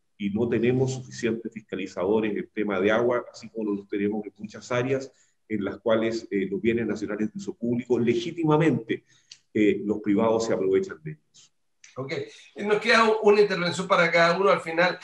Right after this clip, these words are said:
Speaker 2: Eh, quiero preguntar sobre el tema, eh, del derecho a la vida, eh, que es un tema, que, que es un tema no, no menor.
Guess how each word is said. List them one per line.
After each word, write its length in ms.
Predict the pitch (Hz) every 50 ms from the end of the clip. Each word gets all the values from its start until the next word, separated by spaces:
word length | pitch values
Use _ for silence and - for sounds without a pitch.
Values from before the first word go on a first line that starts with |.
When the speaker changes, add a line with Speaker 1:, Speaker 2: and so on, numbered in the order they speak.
| - - _ _ -
Speaker 2:
Eh, 200 | 143 - - -
quiero 200 | 202 214 226 214
preguntar 400 | 202 202 196 202 - - 214 214
sobre 260 | 180 220 214 208 196 185
el 100 | 175 -
tema, 440 | 196 208 202 202 190 185 175 - - -
eh, 200 | 160 - - -
del 180 | 135 156 156 151
derecho 300 | 165 165 175 170 - 160
a 60 | 156
la 100 | 151 143
vida, 240 | 135 120 110 101 98 - _ _ _ _ _ _ _ _ _ -
eh, 300 | 139 127 123 123 113 - -
que 60 | 160
es 80 | 165
un 60 | 165 160
tema, 260 | 170 170 170 165 160 151 - - - _ _ _ _
que, 280 | _ - 143 139 135 123
que 100 | 131 151
es 60 | 151
un 100 | 143 127
tema 220 | 160 156 147 151
no, 280 | 151 156 156 151 156 151
no 120 | - 160
menor. 420 | 170 175 190 208 214 214 - -